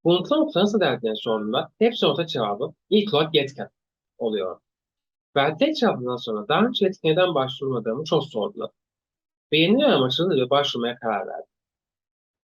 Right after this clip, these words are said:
Başvurmanın arkasına yatan en büyük nedenden biri de bir girişimci olma isteği.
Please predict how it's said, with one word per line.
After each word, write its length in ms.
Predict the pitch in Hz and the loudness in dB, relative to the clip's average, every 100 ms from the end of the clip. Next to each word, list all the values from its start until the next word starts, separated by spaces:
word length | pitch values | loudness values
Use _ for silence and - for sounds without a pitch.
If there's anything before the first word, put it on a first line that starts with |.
| - | -2
Başvurmanın 420 | 143 - 254 302 | 0 2 2 2
arkasına 300 | 254 - 240 | 0 0 0
yatan 220 | 233 127 | 0 0
en 220 | 151 254 247 | 0 2 2
büyük 120 | 131 | 2
nedenden 420 | 113 110 104 104 | -2 -4 -6 -4
biri 180 | 135 208 | 0 0
de 160 | - 160 | 0 -2
bir 80 | 147 | -4
girişimci 380 | 151 151 143 | -4 -6 -4
olma 200 | 127 113 | -4 -4
isteği. 340 | 101 - 85 | -8 -14 -18